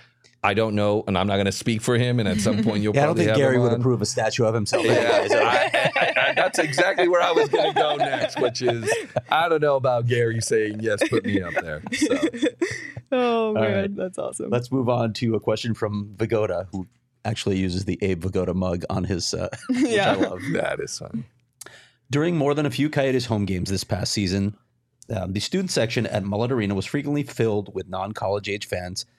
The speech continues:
Speaker 2: of the opposing team. Will the Coyotes do anything to restrict this section to students in the, the two thousand twenty-three twenty-four season, perhaps by requiring ticket holders to show a valid student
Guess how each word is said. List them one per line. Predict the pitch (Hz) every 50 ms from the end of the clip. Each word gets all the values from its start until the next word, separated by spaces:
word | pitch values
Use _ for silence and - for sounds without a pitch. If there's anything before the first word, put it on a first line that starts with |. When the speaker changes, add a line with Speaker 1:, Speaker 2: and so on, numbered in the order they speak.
| _ _ _ _ _
Speaker 2:
of | 120 117
the | 131 127
opposing | 120 123 - 104 104 98 117 110 107
team. | - 143 117 90 82 82 85
Will | 95 110 147
the | 170 180
Coyotes | - - 147 147 143 151 135 -
do | 98 117 120 123
anything | 120 117 107 127 135 - 135 135
to | - 113
restrict | 101 95 - - - - 156 165 - - -
this | 170 165 -
section | - - - 127 117 - - - 117 110 110 113 _ _ _ _ _ _
to | - 107
students | - - - 123 123 127 127 123 - -
in | - 98 95 95 95 95 95 98 95 - _ _ _ _ _ _ _ -
the, | - 92
the | 87 90 90
two | - - 113
thousand | - 107 95 92 98
twenty-three | 95 110 98 95 95 101 92
twenty-four | 87 - 95 95 95 - 98 90
season, | - - 101 92 85 92 95 95 - - - _ _ _
perhaps | - 113 110 135 139 131
by | - 143 123
requiring | 117 110 107 - - 104 101 101 95 98
ticket | - - 95 - 98
holders | 98 98 98 90 92 -
to | 101
show | - - 101 90 90 85
a | - 107
valid | - 90 90 90 87 85
student | - - - 90 85 85 90